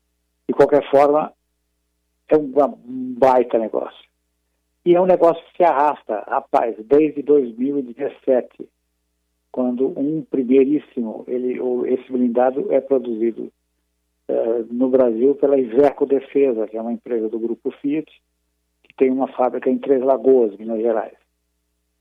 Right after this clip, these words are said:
Eh, a propriedade intelectual, ou seja, o projeto, a tecnologia, eh, é do, do, do, do, das Forças Armadas Brasileiras, da Defesa Brasileira, mais especificamente do Exército Brasileiro.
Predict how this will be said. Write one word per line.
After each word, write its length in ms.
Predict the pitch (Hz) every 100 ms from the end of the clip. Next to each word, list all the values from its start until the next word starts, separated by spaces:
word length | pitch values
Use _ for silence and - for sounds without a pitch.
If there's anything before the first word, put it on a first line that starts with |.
| _ _
Eh, 680 | - 127 120 113 117 127 - - _ _ _ -
a 60 |
propriedade 680 | - 170 170 175 135 123 117
intelectual, 800 | 123 135 135 131 - 123 123 131 113 _ _ _ _ _ _ _ _ _
ou 60 |
seja, 180 | - 113
o 60 | 107
projeto, 640 | 127 117 120 127 123 110
a 40 |
tecnologia, 920 | - 110 113 120 120 110 117 127 117 - _ _ _ _ _ _ _ -
eh, 320 | 139 131 123 - _ -
é 180 | 143 151 - _
do, 280 | - 165 190 - 170 -
do, 220 | 143 131
do, 160 | 143
do, 500 | 131 135 131 131 143 -
das 220 | 123 -
Forças 340 | 135 120 127
Armadas 520 | 123 113 110 107 107
Brasileiras, 560 | 104 110 113 120 143 120
da 100 | 120
Defesa 540 | 117 107 - 143 123
Brasileira, 520 | 110 110 107 110 127 135
mais 280 | 120 123
especificamente 840 | 120 - 127 - 131 - 120 131 -
do 100 | -
Exército 680 | 156 117 123 151 131 127 -
Brasileiro. 500 | 120 120 104 104 -